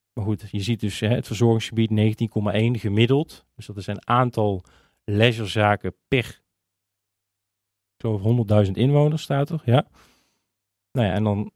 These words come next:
provincie iets meer en landelijk nog meer.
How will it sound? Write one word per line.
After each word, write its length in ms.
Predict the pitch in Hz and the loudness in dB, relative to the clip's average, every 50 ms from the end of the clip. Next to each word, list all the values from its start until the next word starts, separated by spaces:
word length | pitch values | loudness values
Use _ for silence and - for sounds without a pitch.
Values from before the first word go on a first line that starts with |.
| _ - | _ -6
provincie 600 | - 123 101 107 123 131 131 - - 127 120 - | -2 0 2 4 4 4 2 0 -4 -6 -6 -6
iets 200 | - 127 123 - | -6 -8 -6 -4
meer 420 | - 110 110 113 117 120 117 113 - - | -2 2 4 4 4 4 4 0 -2 -6
en 100 | 113 110 | -2 2
landelijk 480 | 110 110 117 113 110 110 107 104 - - _ _ _ | 4 4 4 4 2 2 0 -2 -4 -8 _ _ _
nog 240 | - 107 110 113 90 | -2 0 0 2 2
meer. 380 | 98 92 90 98 135 - - | 2 0 0 0 0 -4 -8